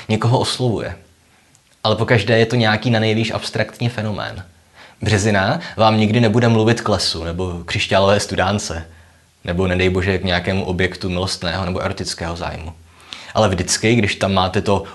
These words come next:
o něco, no, o fretná chrochtobuznosti, tak vždycky prostě promlouvá k smrti, myšlence, k duši, stínu, k tajemství.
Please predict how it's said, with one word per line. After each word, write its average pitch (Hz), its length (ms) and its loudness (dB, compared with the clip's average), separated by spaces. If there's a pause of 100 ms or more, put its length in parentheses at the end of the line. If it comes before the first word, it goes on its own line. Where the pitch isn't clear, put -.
(120)
o 107 580 6
něco, 107 560 0 (160)
no, 107 220 -10 (220)
o 98 220 2
fretná 101 380 -2
chrochtobuznosti, 107 800 -4 (240)
tak - 280 0
vždycky 117 340 4
prostě 127 280 2
promlouvá 113 520 4
k - 80 -6
smrti, 107 680 0 (200)
myšlence, 101 920 0
k 101 120 2
duši, 101 540 0 (180)
stínu, 101 720 0 (400)
k - 80 -12
tajemství. 98 760 -2